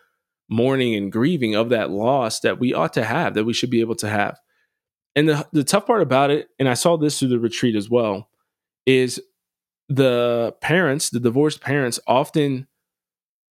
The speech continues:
out of guilt and this mixed feeling of responsibility for something that they know was bad,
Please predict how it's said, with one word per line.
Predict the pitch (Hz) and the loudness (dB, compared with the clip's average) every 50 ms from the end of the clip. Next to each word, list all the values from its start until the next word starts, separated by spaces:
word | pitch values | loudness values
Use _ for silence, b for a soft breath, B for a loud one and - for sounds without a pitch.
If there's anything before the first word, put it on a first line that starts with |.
| _ _ - | _ _ 0
out | 123 139 147 147 | 0 2 2 2
of | 143 131 127 123 - - 143 | 0 -2 -4 -8 -10 -10 -4
guilt | 123 131 135 156 185 190 - - - _ - | 0 2 4 4 2 0 -4 -10 -14 _ -2
and | 139 139 139 139 135 135 127 127 127 123 117 110 120 - _ _ _ _ _ _ _ _ _ _ _ _ _ _ _ _ _ _ _ _ _ _ _ _ _ _ - | 0 0 0 0 0 0 0 -2 -2 -2 -4 -6 -10 -14 _ _ _ _ _ _ _ _ _ _ _ _ _ _ _ _ _ _ _ _ _ _ _ _ _ _ -4
this | 131 131 127 113 - - | 0 0 0 0 0 -2
mixed | - 117 117 123 143 170 170 - - - | -2 -2 0 0 0 0 -2 -4 -4 -2
feeling | - 143 147 160 160 151 139 | 0 2 2 2 0 0 -2
of | 127 117 | -2 -2
responsibility | 123 113 - - - 131 139 139 - 120 104 120 123 135 135 123 117 | -2 -4 -2 -2 -2 0 0 0 -2 -2 0 0 0 2 0 -2 -4
for | - 117 110 | -4 -6 -4
something | - 123 117 120 117 117 | -4 -4 -2 -2 -2 -2
that | 117 113 | 0 0
they | - 113 107 | 0 -2 0
know | 104 107 110 110 120 131 | 0 0 0 0 0 0
was | 127 127 117 104 104 | 0 -2 -4 -4 -2
bad, | - 110 107 110 110 110 117 131 147 - | 0 0 2 2 0 0 -2 -4 -4 -8